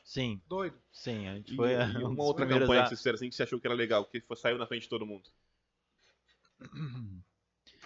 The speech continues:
Speaker 1: Eu acho que essa, essa do, de um ano
Speaker 3: Depois.
Speaker 1: realmente foi a do bom. Tanto a de um ano quanto o parcelamento em doze vezes.
Speaker 3: Doze, né?
Speaker 1: Algo que ninguém fazia
Speaker 3: Ninguém
Speaker 1: na época.
Speaker 3: fazia.
Speaker 1: Hoje tem bastante gente que faz,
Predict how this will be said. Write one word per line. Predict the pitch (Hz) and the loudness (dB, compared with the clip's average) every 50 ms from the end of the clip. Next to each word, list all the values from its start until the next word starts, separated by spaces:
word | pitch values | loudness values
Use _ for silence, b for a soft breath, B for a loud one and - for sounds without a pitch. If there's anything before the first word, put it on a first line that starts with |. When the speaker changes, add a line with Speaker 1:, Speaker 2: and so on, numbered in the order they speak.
| B B B B B _ - | B B B B B _ -2
Speaker 1:
Eu | 110 | 0
acho | 107 117 - - - | 0 0 0 -4 -6
que | - 139 143 143 139 135 135 131 127 123 120 117 113 110 107 104 98 98 101 104 - _ _ _ | -4 -2 0 2 2 2 2 2 2 2 0 0 0 0 -2 -4 -4 -6 -8 -12 -16 _ _ _
essa, | - 143 160 - 214 190 - | -2 -2 0 2 2 2 2
essa | 151 156 165 - 208 | 2 0 0 0 -2
do, | 180 165 170 165 156 151 147 131 | -2 0 0 0 2 2 2 2
de | 123 143 | 0 -2
um | 147 147 139 | 0 2 2
ano | 139 151 175 180 | 2 2 2 -2
Speaker 3:
Depois. | 175 - - - _ _ _ _ _ _ _ _ _ _ _ _ | -4 -8 -12 -14 _ _ _ _ _ _ _ _ _ _ _ _
Speaker 1:
realmente | _ - 131 135 139 135 139 139 - | _ -4 -2 0 0 0 -2 -6 -8
foi | - - 139 131 | -4 -2 0 2
a | 127 123 | 2 2
do | 127 139 | 0 -2
bom. | 131 120 110 101 92 - _ _ _ _ _ | -4 -4 -6 -8 -8 -10 _ _ _ _ _
Tanto | - 160 202 208 - 214 | 0 0 0 2 2 2
a | 202 180 | 2 2
de | 165 156 | 2 0
um | 170 165 147 | 0 2 2
ano | 147 151 156 156 147 | 2 2 2 0 -2
quanto | - 151 143 143 - 151 | -2 -2 -2 0 0 -2
o | 143 135 | -2 0
parcelamento | - 143 135 - - 135 135 131 135 131 - - | 0 -2 0 0 -2 -2 -2 -2 -4 -6 -6 -8
em | 135 131 | -10 -4
doze | 120 117 127 147 143 143 156 | 2 4 4 4 4 2 -4
vezes. | 131 113 117 113 110 104 104 110 107 | -4 -2 0 0 0 -2 -6 -6 -4
Speaker 3:
Doze, | 104 101 98 98 104 | -2 -2 -2 -4 -4
né? | 101 107 120 | -6 -4 2
Speaker 1:
Algo | - 107 110 120 127 120 127 123 | 6 6 8 8 6 4 -2 -6
que | - - 135 | -8 -12 -12
ninguém | 135 131 123 123 123 127 | -12 -8 -6 -6 -6 -6
fazia | - - 151 131 110 113 127 | -4 -4 -4 -4 -2 -4 -4
Speaker 3:
Ninguém | 123 123 117 | -2 0 2
Speaker 1:
na | 127 | 2
época. | 120 104 - | 0 2 2
Speaker 3:
fazia. | 151 160 | 2 2
Speaker 1:
Hoje | 175 165 - | 2 0 -2
tem | - 170 165 | -8 -6 -4
bastante | 156 151 143 - 147 143 - | -4 -4 -4 -6 -12 -16 -16
gente | - 135 131 131 - | -16 -18 -16 -16 -18
que | - - 113 | -20 -20 _
faz, | _ - 120 120 127 143 - - | _ -2 -2 -2 -2 -4 -8 -14